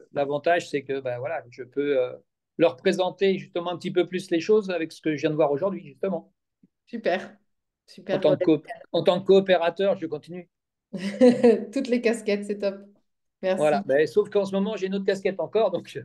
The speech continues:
Speaker 1: <laughs> pas de chance. Mais bon, c'est comme ça. Ok, merci.
Speaker 2: Est-ce que il reste des questions en suspens ?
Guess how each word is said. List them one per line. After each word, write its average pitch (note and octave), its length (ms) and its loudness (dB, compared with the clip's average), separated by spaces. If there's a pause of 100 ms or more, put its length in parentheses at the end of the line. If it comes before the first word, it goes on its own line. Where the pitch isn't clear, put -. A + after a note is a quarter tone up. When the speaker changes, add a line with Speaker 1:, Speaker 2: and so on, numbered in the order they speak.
(100)
Speaker 1:
<laughs> - 520 -8
pas F#3 100 6
de - 40 -4
chance. C#3+ 260 2 (140)
Mais D3 80 2
bon, C3 280 -2 (120)
c'est - 160 0
comme G3 120 2
ça. D#3 220 -2 (1000)
Ok, F3+ 220 4 (100)
merci. G#3+ 340 0 (4000)
Speaker 2:
Est-ce A#3 260 -10
que C4 680 2 (260)
il A3 120 -2
reste A3+ 180 0
des G#3+ 140 -6
questions B3 420 -4
en B3 100 2
suspens ? A3+ 720 -6